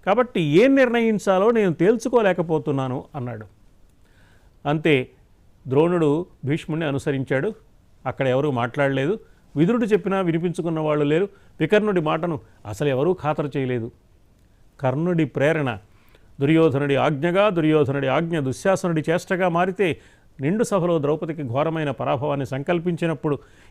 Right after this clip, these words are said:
"ఈమె దాసి అయినా కూడా మీరు ఈ విధంగా పరాభవించడానికి వీల్లేదు, మా వంశానికి చెందిన కోడలు ఈమె, నా ధనుర్బాణాలకు సమాధానం చెప్పి, ఆ తర్వాత ద్రౌపది ఒంటి మీద చేయి వేయండి చీర మీద" అని ఒక్క మాట భీష్ముడు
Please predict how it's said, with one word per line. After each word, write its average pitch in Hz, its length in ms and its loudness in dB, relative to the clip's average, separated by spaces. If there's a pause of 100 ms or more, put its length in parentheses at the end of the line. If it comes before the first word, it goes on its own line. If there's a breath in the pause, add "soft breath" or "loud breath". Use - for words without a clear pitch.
"ఈమె 175 220 6
దాసి 185 460 4
అయినా 202 380 4
కూడా 175 360 2
మీరు 208 240 4
ఈ 165 180 4
విధంగా 190 360 2
పరాభవించడానికి 185 840 2
వీల్లేదు, 202 440 4 (280 soft breath)
మా 131 100 2
వంశానికి 202 680 2
చెందిన 196 200 0
కోడలు 165 340 0
ఈమె, 196 280 0 (500 soft breath)
నా 147 220 4
ధనుర్బాణాలకు 196 840 2
సమాధానం 190 520 0
చెప్పి, 156 420 -2 (320 soft breath)
ఆ 151 100 4
తర్వాత 190 480 2 (240 soft breath)
ద్రౌపది 190 480 2
ఒంటి 170 320 0
మీద 175 300 0 (140)
చేయి 185 200 2
వేయండి 175 520 4
చీర 180 140 2
మీద" 165 220 0
అని 165 240 0
ఒక్క 139 280 -4
మాట 139 460 -2
భీష్ముడు 185 600 -4